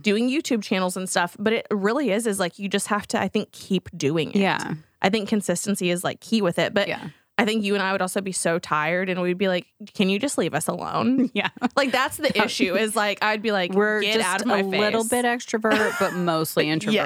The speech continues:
Speaker 1: Yes.
Speaker 2: Like, we're like a house cat. You just, and
Speaker 1: Honestly.
Speaker 2: when I'm ready, come and pet me. <laughs>
Speaker 1: Yeah, whenever it's my time, you can come and pet me.
Speaker 2: Yeah.
Speaker 1: Um, also, one of my favorite things that I have on this list of a couple things, um, to discuss between us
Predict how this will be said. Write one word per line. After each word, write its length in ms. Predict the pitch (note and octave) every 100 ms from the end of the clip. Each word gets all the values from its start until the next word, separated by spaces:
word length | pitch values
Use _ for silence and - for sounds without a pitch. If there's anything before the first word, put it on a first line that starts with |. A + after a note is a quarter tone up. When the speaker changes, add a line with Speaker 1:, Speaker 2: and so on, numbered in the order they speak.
| D3 -
Speaker 1:
Yes. 40 |
Speaker 2:
Like, 460 | D#3+ D3+ D2+ - - _ _ _ - -
we're 140 | F3+
like 180 | F#3 F#3+
a 80 | G#3+
house 300 | G#3 C4+ D#4+
cat. 320 | - C#3+ -
You 300 | E3 D#3+ E3 D#3+
just, 220 | D#3+ -
and 100 | A3+
Speaker 1:
Honestly. 840 | D4 F#4+ F3+ F#3 F3 E3 D3 - -
Speaker 2:
when 180 | E3+ D#3+
I'm 180 | E3+
ready, 520 | F3+ F3 D#3 D#3 E3+ - _ _ _
come 180 | D#3+ D3
and 180 | D#3+ - _
pet 240 | - E3 -
me. 100 | F#3+ - _
<laughs> 60 | B3+ - - B5 - D#4+
Speaker 1:
Yeah, 260 | G#3 G3 F3
whenever 400 | G#3+ G3+ A3+ D4
it's 220 | D4 - -
my 580 | G#3 G3 G3+ G3+ G3+ G3+
time, 420 | G3+ F3 D#3 E3+
you 80 | F#3+
can 140 | G3
come 180 | F#3+ F3+
and 100 | E3+
pet 160 | F3+ -
me. 180 | A3 B3+ - -
Speaker 2:
Yeah. 200 | - - -
Speaker 1:
Um, 420 | C4 B3+ A#3+ A3+ G3
also, 320 | G#3 - C4+
one 140 | C4
of 40 | A#3
my 100 | G3+
favorite 340 | G#3 G3 F#3
things 220 | G3 F#3+
that 100 | G3+
I 20 | G3
have 200 | G3 F#3+
on 100 | F3+
this 180 | F#3
list 260 | F3+ F3+ -
of 100 | F3
a 40 |
couple 300 | E3+ F3+ E3+
things, 540 | E3+ E3 D#3+ F3+ G#3 -
um, 420 | - F3+ E3+ F3 -
to 100 | F#3+
discuss 540 | F3 - F3 D#3+ -
between 400 | - - F#3+ F3+
us 320 | F3+ A3+ -